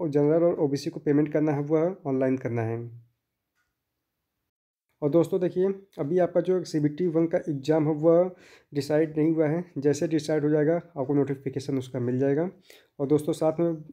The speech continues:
मैं बात, बात कर लूँ, तो आप यहाँ पे देख सकते हैं वैकेंसी डिटेल्स, जो कि पोस्ट नेम आपका है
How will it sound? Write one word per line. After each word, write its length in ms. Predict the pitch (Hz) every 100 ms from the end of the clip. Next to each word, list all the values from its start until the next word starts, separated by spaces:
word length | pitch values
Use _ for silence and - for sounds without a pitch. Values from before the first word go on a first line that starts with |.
| 156 -
मैं 140 | 151
बात, 260 | 139 151 151
बात 280 | 147 147 156
कर 100 | -
लूँ, 280 | 151 156 185 - - _ -
तो 60 | 147
आप 220 | 143 151
यहाँ 180 | 147 156
पे 100 | 156
देख 200 | 160 160
सकते 280 | 156 151
हैं 380 | 156 151 170 175 _ 139
वैकेंसी 400 | 139 143 135 165
डिटेल्स, 500 | 147 147 156 175 -
जो 140 | 139 151
कि 60 |
पोस्ट 360 | 156 160 165 165
नेम 200 | 156 160
आपका 240 | 151 160
है 500 | 143 151 175 - -